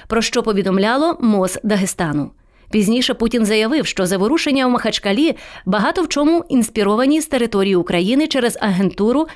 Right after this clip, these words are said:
країн Заходу. До чого це я веду? У російській мові слово «жид» вживають як образливе. Самі євреї вважають це слово зневажливим та принизливим.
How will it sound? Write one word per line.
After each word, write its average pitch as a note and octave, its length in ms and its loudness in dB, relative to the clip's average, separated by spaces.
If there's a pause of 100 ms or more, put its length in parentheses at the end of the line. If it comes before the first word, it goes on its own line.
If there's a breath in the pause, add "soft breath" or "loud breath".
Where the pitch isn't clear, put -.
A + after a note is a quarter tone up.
країн F#3 340 0
Заходу. F#3 480 -4 (720)
До G#3 160 0
чого C#4 280 -2
це - 140 -2
я E3+ 100 2
веду? E3 260 -2 (540 loud breath)
У G3 100 2
російській D#4+ 500 0
мові D4+ 280 2
слово C4 380 0
«жид» C4 420 0 (160)
вживають G3+ 520 0
як A3 140 -2
образливе. G#3+ 640 0 (460 loud breath)
Самі A#3+ 320 2
євреї A#3+ 420 0
вважають G#3 500 0
це G#3 100 0
слово A#3 400 2 (120)
зневажливим G3 840 0
та G#3 140 0
принизливим. G#3+ 680 0